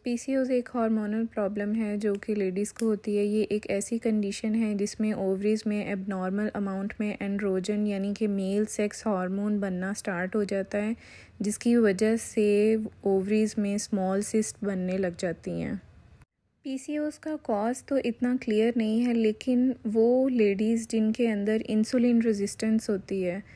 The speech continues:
यानी कि जिन लेडीज़ में इंसुलिन का लेवल ज़्यादा होता है और उनकी बॉडी में इंसुलिन जमा होना स्टार्ट हो जाती है, उसकी वजह से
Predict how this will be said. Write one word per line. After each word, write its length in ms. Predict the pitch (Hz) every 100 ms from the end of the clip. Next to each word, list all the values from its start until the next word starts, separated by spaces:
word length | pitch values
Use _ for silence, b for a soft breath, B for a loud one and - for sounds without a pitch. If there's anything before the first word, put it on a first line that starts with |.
| B B 220
यानी 280 | 220 226 226
कि 380 | 240 233 240 262 _ 220
जिन 280 | 240 247
लेडीज़ 400 | 262 226 214 254 247
में 220 | 240 240 220
इंसुलिन 460 | 220 - 247 247
का 120 | 240 247
लेवल 380 | 226 202 220 240
ज़्यादा 360 | 226 202 214
होता 280 | 220 214 214
है 240 | 202 196 -
और 200 | 202 208
उनकी 360 | - 220 214 233
बॉडी 340 | 202 202 190 220
में 280 | 214 220
इंसुलिन 560 | - 202 208 220 220 220
जमा 320 | 202 196 220
होना 300 | 226 208 202 208
स्टार्ट 440 | - 190 190 196
हो 80 | 208
जाती 380 | 202 190 202 202
है, 180 | 202 226 B B B B
उसकी 360 | 226 - 269 262
वजह 440 | 233 196 190 233 247
से 260 | - 220